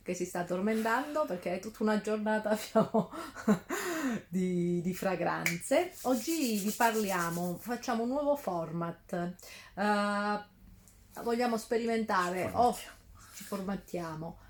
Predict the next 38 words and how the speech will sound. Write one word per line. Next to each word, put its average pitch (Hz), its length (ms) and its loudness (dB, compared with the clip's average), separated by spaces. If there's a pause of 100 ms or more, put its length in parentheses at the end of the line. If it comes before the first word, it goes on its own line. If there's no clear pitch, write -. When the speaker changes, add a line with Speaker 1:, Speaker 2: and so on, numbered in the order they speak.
(160)
Speaker 1:
Due 294 200 2
fragranze 302 840 0
e 226 100 -2
anche 233 360 0
la 214 120 2
fragranza, 202 880 0
una 214 240 0
fragranza, 165 800 -4
per, 285 420 0
eh, 226 760 4 (520)
eh, 131 1160 -2
cambiare, 226 720 2
per 220 120 0
non 214 140 2
fare 196 180 0
sempre 196 320 0
le 185 60 -2
stesse 175 400 -6
cose. - 360 -4
La 262 120 2
prima 320 360 0
Speaker 2:
Scuse, 98 420 -4
sono 110 220 -10
tutte 139 240 -8
scuse. 104 500 -14
Speaker 1:
Tutte 262 260 -4
scuse 262 300 -4
per 196 120 -2
lavorare 185 440 -2
meno. 170 340 -6 (600)
Allora, 202 420 6
il 220 100 2
primo 453 260 2
è - 40 4
un 214 140 6
brand 190 340 2
italianissimo, 202 1000 0
toscano. 180 960 -2